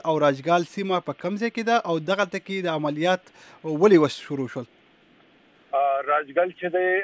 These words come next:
Speaker 2: هغه د خیبر ایجنسۍ د پیرا علاقه کې ده، د کوکي خیلو علاقه ده، او شوال چې ده، هغه په، آ، جنوب شمالي وزیرستان کې ده. آ، دلته په راجګل کې د ډېر وخت راهیسې، آ، پوځي عملیات دوام لري.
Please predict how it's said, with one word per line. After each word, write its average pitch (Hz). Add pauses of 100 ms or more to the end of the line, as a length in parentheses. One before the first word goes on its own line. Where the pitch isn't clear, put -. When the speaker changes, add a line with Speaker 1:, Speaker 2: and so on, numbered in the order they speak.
(120)
Speaker 2:
هغه 143
د 156
خیبر 147
ایجنسۍ 160
د 135 (520)
پیرا 147
علاقه 139
کې 165
ده، 147
د 143
کوکي 127
خیلو 143 (320)
علاقه 123
ده، 160 (120)
او 127
شوال 135
چې 139
ده، 135 (180)
هغه 139
په، 131 (440)
آ، 123 (720)
جنوب 139
شمالي 143
وزیرستان 160
کې 165
ده. 147 (520)
آ، 135
دلته 160
په 156
راجګل 151 (100)
کې 165
د 143
ډېر 151
وخت 151
راهیسې، 147
آ، 127 (360)
پوځي 127
عملیات 139 (100)
دوام 143
لري. 143